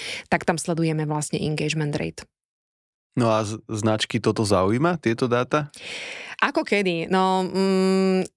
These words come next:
Speaker 1: niekedy sa nám stáva, že to posielame a nemajú k tomu vôbec žiadne otázky, čiže, o, my tam dokonca máme aj vysvetlené tie pojmy,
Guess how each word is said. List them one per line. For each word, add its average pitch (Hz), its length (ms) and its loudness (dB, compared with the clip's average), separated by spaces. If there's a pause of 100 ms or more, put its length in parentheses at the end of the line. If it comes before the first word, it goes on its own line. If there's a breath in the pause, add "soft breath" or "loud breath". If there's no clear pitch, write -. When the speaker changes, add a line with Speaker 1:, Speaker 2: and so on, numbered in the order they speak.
(140)
Speaker 1:
niekedy 214 400 2
sa 220 160 2
nám 208 80 2
stáva, 208 240 0
že 196 160 -2
to 185 80 2
posielame 190 480 2
a 185 80 4
nemajú 175 320 2
k - 80 -4
tomu 185 160 2
vôbec 175 320 2
žiadne 170 320 2
otázky, 170 640 0
čiže, 165 720 2
o, 170 240 0
my 170 160 0
tam 165 160 0
dokonca 175 320 2
máme 180 240 2
aj 170 80 0
vysvetlené 160 480 0
tie 165 80 2
pojmy, 170 480 0